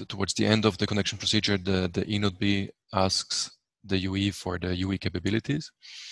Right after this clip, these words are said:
and the U E sends back, um, its, um, its U E capabilities, which also include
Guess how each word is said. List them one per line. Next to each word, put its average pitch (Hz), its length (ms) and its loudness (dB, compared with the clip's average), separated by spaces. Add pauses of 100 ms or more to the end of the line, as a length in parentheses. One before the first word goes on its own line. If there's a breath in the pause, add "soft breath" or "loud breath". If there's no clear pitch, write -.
(500 loud breath)
and 92 140 2
the 95 80 4
U 104 180 4
E 110 80 6
sends 95 320 4
back, 107 240 0 (400)
um, 92 400 -2
its, - 440 -4
um, 95 360 -2
its - 300 -2
U 95 180 0
E 92 240 -2 (160)
capabilities, 98 720 -2 (540 loud breath)
which - 480 4
also 107 400 0
include 101 500 -2